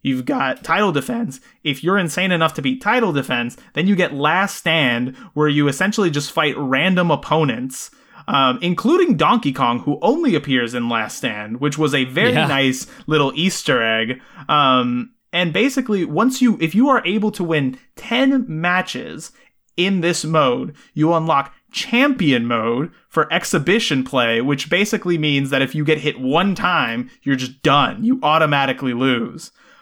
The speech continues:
Speaker 1: Um,
Speaker 2: Yeah.
Speaker 1: and then, if that wasn't sadistic enough, in Last Stand, if you lose three times, Little Mac retires from boxing, which means that your save game becomes disabled,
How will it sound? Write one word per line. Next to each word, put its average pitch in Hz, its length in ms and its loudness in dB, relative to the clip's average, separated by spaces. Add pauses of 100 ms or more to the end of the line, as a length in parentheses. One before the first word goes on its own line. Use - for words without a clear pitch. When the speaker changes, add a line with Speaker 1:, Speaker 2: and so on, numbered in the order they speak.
(180)
Speaker 1:
Um, 143 320 2
Speaker 2:
Yeah. 127 180 0 (480)
Speaker 1:
and 185 220 2
then, 185 460 2
if 175 140 -4
that 277 180 0
wasn't 220 460 0 (380)
sadistic 175 640 -2
enough, 143 460 2
in 220 240 4
Last 175 380 0
Stand, 147 460 -2 (100)
if 165 180 -2
you 233 240 6
lose 175 420 2 (140)
three 214 420 0
times, 170 500 0 (680)
Little 202 240 2
Mac 220 280 2
retires 190 880 0
from 202 280 2
boxing, - 720 -2 (280)
which 170 200 2
means 185 240 2
that 170 140 -2
your 202 220 2
save 226 360 2
game 185 320 0
becomes 175 540 0
disabled, 190 880 0